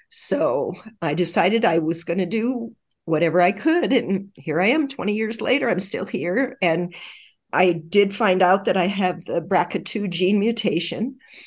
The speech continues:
which for people who have it, it makes your chances of getting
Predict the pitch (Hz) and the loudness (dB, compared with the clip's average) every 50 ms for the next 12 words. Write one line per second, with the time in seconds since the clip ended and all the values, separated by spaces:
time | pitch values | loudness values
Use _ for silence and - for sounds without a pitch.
0 | - - _ _ - - 160 165 170 165 165 - - - - - - - - _ | -20 -20 _ _ -8 -4 -2 0 0 0 -2 -2 -4 -4 -4 -6 -8 -16 -20 _
1 | - - 175 160 160 160 160 156 - _ _ _ _ _ _ - 185 180 175 180 | -6 -2 2 2 4 4 2 0 -4 _ _ _ _ _ _ 0 0 0 2 0
2 | - 185 - 180 165 175 175 135 175 190 190 214 - - 139 151 - _ _ _ | 0 0 2 2 2 2 2 2 2 2 2 2 0 0 -2 -2 -4 _ _ _
3 | _ _ - 175 170 165 160 - - - 170 151 151 160 143 151 165 160 - - | _ _ -4 -2 0 0 0 -2 -2 -4 -4 -2 -2 -2 -2 -4 -6 -10 -12 -18
4 | - - - - _ - - 247 196 190 196 196 - 185 170 156 170 160 165 180 | -20 -20 -20 -18 _ -2 2 4 4 4 4 2 0 -2 0 -2 -2 0 0 2
5 | 170 175 160 170 170 - - | 2 2 2 0 -2 -6 -8